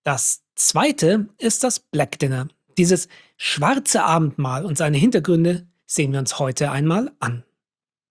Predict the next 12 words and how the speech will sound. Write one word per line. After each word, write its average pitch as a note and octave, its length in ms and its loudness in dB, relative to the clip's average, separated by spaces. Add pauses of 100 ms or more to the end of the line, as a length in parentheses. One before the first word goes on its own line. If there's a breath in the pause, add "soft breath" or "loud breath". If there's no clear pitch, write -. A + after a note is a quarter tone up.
(600)
Die G#3 300 0
Legende G3 720 0
des C#3+ 160 -4
Black - 240 -8
Dinners. C3+ 400 -4 (1700 loud breath)
Das - 160 -2
Jahr A#3+ 280 2 (300)
vierzehnhundertvierzig. - 1120 0 (380)
Der B3 140 -2
Ort B3 320 2 (420 soft breath)
Edinburgh E3 400 2
Castle. D#3 460 -6